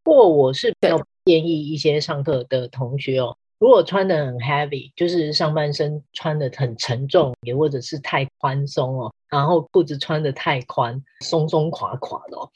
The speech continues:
Speaker 1: 有时候是说，我有发现一些状况，是他们在练习的时候，移动的时候会踩到裤，然后衣服也是很沉重，
Speaker 2: 对。
Speaker 1: 你也不好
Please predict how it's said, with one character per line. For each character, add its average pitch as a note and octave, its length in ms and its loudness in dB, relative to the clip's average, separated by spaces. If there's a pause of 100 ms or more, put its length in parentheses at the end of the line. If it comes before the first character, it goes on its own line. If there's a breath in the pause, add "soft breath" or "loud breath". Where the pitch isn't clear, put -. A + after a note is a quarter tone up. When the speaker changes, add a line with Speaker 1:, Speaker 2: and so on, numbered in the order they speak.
(100)
Speaker 1:
有 E3 140 0
时 F3+ 180 0
候 G3+ 160 2
是 F3+ 200 -2
说， D#3+ 520 0
我 C#3+ 140 0
有 E3 100 4
发 C#3 220 -2
现 C3 240 -4
一 C#3 60 -6
些 C#3 160 -4
状 B2+ 200 -8
况， C3 300 -8
是 G3+ 200 4
他 F#3+ 180 -4
们 F3 120 0
在 E3+ 160 2
练 D#3+ 240 2
习 B2+ 200 -6
的 A#2+ 80 -6
时 B2+ 200 -4
候， C#3+ 200 2
移 C3+ 240 -4
动 E3 220 -2
的 B2+ 100 -4
时 - 160 -12
候 B2 280 -6
会 C3 160 -6 (120)
踩 G2+ 100 -16
到 A#2 240 -10
裤， A#2 260 -8 (380)
然 D3+ 160 2
后 F#3 260 6
衣 G3+ 160 -4
服 - 300 0
也 B2+ 100 -2 (160)
是 E3+ 100 2
很 B2 180 -4
沉 B2+ 260 -4
重， C#3+ 220 0
Speaker 2:
对。 C3+ 60 -2
Speaker 1:
你 C#3+ 100 -2
也 C3+ 100 0
不 B2 140 0
好 - 220 -10